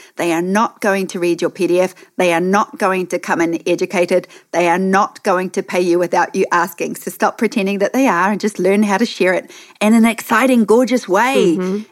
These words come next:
Speaker 1: And when you create a P D F and a consultation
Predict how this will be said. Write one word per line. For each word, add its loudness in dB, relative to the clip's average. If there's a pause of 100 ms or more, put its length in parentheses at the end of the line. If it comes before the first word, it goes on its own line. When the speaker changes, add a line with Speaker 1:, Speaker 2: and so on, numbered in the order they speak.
Speaker 1:
And 2
when 4
you 4
create 2 (260)
a 0
P 0
D 4
F -2
and 0
a -2
consultation -2